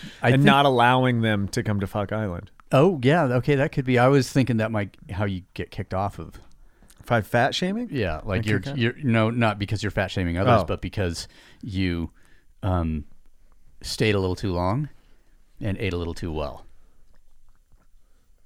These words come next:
Speaker 2: <laughs>
Speaker 1: And so th-, then you have to leave because aesthetically you're,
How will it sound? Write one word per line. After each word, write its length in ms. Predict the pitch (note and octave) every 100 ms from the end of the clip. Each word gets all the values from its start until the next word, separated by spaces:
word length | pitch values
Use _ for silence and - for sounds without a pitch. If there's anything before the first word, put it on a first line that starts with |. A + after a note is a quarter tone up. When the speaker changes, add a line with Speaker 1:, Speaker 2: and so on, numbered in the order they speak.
| C#3+
Speaker 2:
<laughs> 60 | - - - - -
Speaker 1:
And 140 | G2+
so 280 | - - A2
th-, 260 | F2+ F2+ A2
then 180 | G2+ F2+
you 100 | F2+
have 120 | F2+
to 120 | -
leave 220 | B2+ B2+
because 340 | E2 G#2 F2+ F2+
aesthetically 640 | A2+ - D3 D3+ A#2 F#2
you're, 400 | E2+ F2+ F2 F2